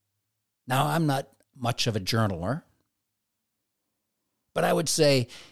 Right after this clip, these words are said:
if you don't know how to express gratitude, start by writing it out. You could write a letter to God. "Dear God, thank you for this. Thank you for that."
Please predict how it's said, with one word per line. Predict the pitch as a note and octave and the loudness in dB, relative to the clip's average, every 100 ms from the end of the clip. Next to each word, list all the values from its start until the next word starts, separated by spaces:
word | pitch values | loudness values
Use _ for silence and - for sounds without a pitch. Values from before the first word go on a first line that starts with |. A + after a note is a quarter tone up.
| _ _ | _ _
if | D#3 E3+ | -2 2
you | E3 | 4
don't | E3+ F#3+ | 4 4
know | E3 D3+ C#3 | 2 2 2
how | - C3+ C#3 | 0 -2 -2
to | - C3 B2+ B2 - | -2 0 2 0 -2
express | - - - A#2 - | -4 -4 -2 -2 -2
gratitude, | A2+ A2+ A#2+ - C#3 C#3+ | -2 0 -2 -2 -4 -4
start | - - A#3+ B3 | -6 -4 -4 -2
by | G#3 E3 | -2 0
writing | C#3+ D3 D3+ C#3+ | 0 0 0 -2
it | C3+ | -2
out. | E3+ - - - _ _ - | -8 -14 -18 -20 _ _ -12
You | A2+ | -4
could | G3+ | -2
write | F#3 F#3 | 0 2
a | F3+ | 2
letter | E3 D#3 | 2 0
to | D3+ C3+ | -2 -2
God. | D3+ A2+ G#2+ | -2 -2 -2
"Dear | E3 | -2
God, | B2+ D#3+ C#3 B2 | 0 -2 -2 -4
thank | - D3 D3 - | -4 -2 0 0
you | C#3+ | -4
for | - B2 | -2 -4
this. | A#2 A#2 G#2 - - | -2 -6 -4 -8 -4
Thank | D#3+ D3+ D#3 | -6 -4 -6
you | |
for | C3+ A#2 | -6 -8
that." | G#2 F2+ - - | -10 -12 -16 -20